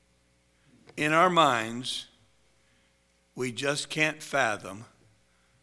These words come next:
such great commission. And thus, because it's too large,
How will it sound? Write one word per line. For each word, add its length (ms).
such 540
great 680
commission. 520
And 220
thus, 360
because 540
it's 460
too 220
large, 720